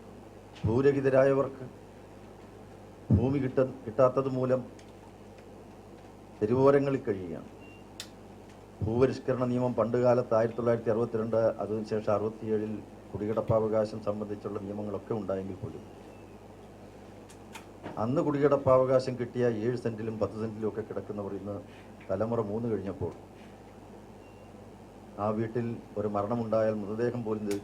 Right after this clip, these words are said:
ദഹിപ്പിക്കാൻ കഴിയാത്ത ഒരവസ്ഥയിലേക്ക് എത്തിക്കഴിഞ്ഞിരിക്കുകയാണ്. കാലഹരണപ്പെട്ടു പോയ ഒരു ഭൂപരിഷ്കരണ നിയമമാണ്. ആ ഭൂപരിഷ്കരണ നിയമത്തിൽ കാലോചിതമായിട്ടുള്ള, കാലാനുസൃതമായിട്ടുള്ള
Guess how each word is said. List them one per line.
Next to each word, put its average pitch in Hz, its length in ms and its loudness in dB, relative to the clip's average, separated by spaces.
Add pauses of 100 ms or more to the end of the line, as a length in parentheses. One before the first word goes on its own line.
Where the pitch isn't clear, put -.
(140)
ദഹിപ്പിക്കാൻ 107 480 -2 (500)
കഴിയാത്ത 110 400 -2
ഒരവസ്ഥയിലേക്ക് 101 640 -4
എത്തിക്കഴിഞ്ഞിരിക്കുകയാണ്. - 640 -12 (3000)
കാലഹരണപ്പെട്ടു 147 760 0
പോയ 143 300 4
ഒരു 127 140 0
ഭൂപരിഷ്കരണ 120 540 -2
നിയമമാണ്. 80 360 -10 (2250)
ആ 117 140 6
ഭൂപരിഷ്കരണ 139 540 2
നിയമത്തിൽ 131 360 -2
കാലോചിതമായിട്ടുള്ള, 120 960 2 (600)
കാലാനുസൃതമായിട്ടുള്ള 117 880 2